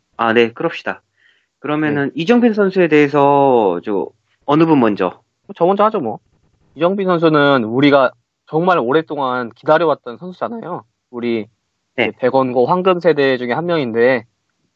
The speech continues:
Speaker 2: 인천대 삼 학년을 마치고 이제 드디어 콜업이 됐어요.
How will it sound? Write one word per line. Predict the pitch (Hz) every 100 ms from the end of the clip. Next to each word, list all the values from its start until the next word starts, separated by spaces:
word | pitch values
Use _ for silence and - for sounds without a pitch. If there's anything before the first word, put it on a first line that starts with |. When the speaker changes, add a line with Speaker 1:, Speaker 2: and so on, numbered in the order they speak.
| _
Speaker 2:
인천대 | 127 135 147 135
삼 | 196 208
학년을 | 202 170 143
마치고 | 113 - - 143 180 208 _ _
이제 | 113 120
드디어 | 147 139
콜업이 | 139 - 220 208
됐어요. | 120 - 113 147